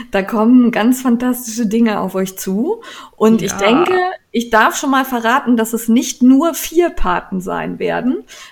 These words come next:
Speaker 1: weil wir uns nicht entscheiden konnten, sind es nämlich ein paar mehr. <laughs>
Speaker 2: Ja, aber es waren alles so coole Ideen und wir, ähm, kriegen so langsam die ersten Teaser-Fotos, die wir euch dann im Laufe des Mais zeigen können und, ähm,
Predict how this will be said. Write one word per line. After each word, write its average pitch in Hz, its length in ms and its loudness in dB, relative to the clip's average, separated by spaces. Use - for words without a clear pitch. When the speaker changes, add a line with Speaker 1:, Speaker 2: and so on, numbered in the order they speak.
Speaker 1:
weil 208 220 -2
wir 285 100 -2
uns 254 220 -2
nicht 277 240 -4
entscheiden 247 480 -2
konnten, 262 360 -2
sind 254 240 0
es 294 140 -10
nämlich 254 460 0
ein 226 160 -2
paar 226 220 -4
mehr. 226 500 0
<laughs> 240 240 -6
Speaker 2:
Ja, 233 160 -2
aber - 140 -4
es 208 180 -8
waren 185 200 -4
alles - 300 -8
so 214 60 -10
coole 208 300 -10
Ideen 180 500 -4
und 160 180 -6
wir, 170 160 -4
ähm, 170 920 -6
kriegen 196 440 -8
so 170 80 -8
langsam 185 440 -6
die - 120 -8
ersten - 400 -12
Teaser-Fotos, 247 1120 -6
die 208 160 -8
wir 202 160 -6
euch 214 300 -6
dann 196 160 -8
im 196 120 -10
Laufe 185 400 -6
des 180 200 -12
Mais 202 520 -8
zeigen 208 460 -10
können 202 640 -8
und, 190 500 -12
ähm, 143 160 -8